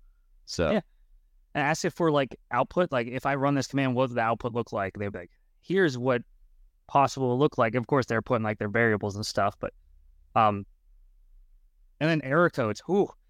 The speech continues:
Speaker 2: how did I mess
Speaker 1: Oh,
Speaker 2: this up?
Speaker 1: yes. From a
Speaker 2: Where we're
Speaker 1: programming
Speaker 2: going wrong.
Speaker 1: perspective,
Speaker 2: Yeah.
Speaker 1: if you're writing something and you're not just trying to read, interpret, or analyze, definitely in writing those error codes with Chat G P T, I use that profusely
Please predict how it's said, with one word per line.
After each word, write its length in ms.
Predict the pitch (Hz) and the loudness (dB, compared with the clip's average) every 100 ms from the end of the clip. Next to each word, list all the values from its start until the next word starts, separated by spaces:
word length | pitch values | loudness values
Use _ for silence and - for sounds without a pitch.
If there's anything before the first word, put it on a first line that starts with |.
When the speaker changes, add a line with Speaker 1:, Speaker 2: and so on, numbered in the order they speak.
| _ _ _ _ _ _ _ - | _ _ _ _ _ _ _ -6
Speaker 2:
how 120 | 156 | -2
did 100 | 160 | 0
I 60 | 147 | 0
mess 160 | 151 | -2
Speaker 1:
Oh, 40 | 135 | -2
Speaker 2:
this 180 | 135 - | -6 -6
up? 80 | 117 | -4
Speaker 1:
yes. 400 | 110 95 - - _ _ _ _ _ _ 135 | -4 -6 -10 -20 _ _ _ _ _ _ -4
From 120 | 143 | 0
a 40 | |
Speaker 2:
Where 120 | 165 | 2
we're 80 | 165 | 4
Speaker 1:
programming 220 | 185 180 | 2 0
Speaker 2:
going 60 | 160 | -2
wrong. 140 | 160 | -6
Speaker 1:
perspective, 300 | 160 - 131 - _ _ _ - | -8 -4 -4 -4 _ _ _ -6
Speaker 2:
Yeah. 60 | |
Speaker 1:
if 100 | 117 | -2
you're 200 | 120 165 | 2 2
writing 520 | 131 113 127 135 135 131 | 2 0 2 2 2 0
something 640 | 123 107 - 87 80 80 _ _ _ _ - | -2 -2 0 -2 -2 -6 _ _ _ _ -6
and 140 | 104 | -2
you're 80 | 104 | 2
not 180 | 107 107 | 2 0
just 140 | 104 - | -2 -2
trying 160 | 113 | 0
to 60 | 98 | 0
read, 260 | 101 104 98 | 2 2 2
interpret, 460 | 92 104 90 98 | 0 -2 0 0
or 60 | 90 | 0
analyze, 680 | 90 101 110 110 110 - - _ _ _ _ | 0 -2 0 -2 -4 -8 -14 _ _ _ _
definitely 300 | 107 110 127 | 0 2 2
in 80 | 107 | 2
writing 360 | 98 104 113 107 | 2 4 2 2
those 220 | 104 101 | 2 0
error 320 | 101 104 113 | -2 0 0
codes 680 | 113 113 117 113 - - - | 0 2 2 0 -4 -12 -10
with 200 | 107 95 - | -4 -4 0
Chat 220 | 95 95 | -2 0
G 80 | 92 | -2
P 120 | 95 | -4
T, 400 | - 95 92 80 | 0 2 4 2
I 120 | 90 | 2
use 260 | 92 90 85 | 2 0 0
that 260 | 90 87 - | 2 0 -2
profusely 680 | - 87 85 - 82 78 | -8 -4 -4 -2 -4 -4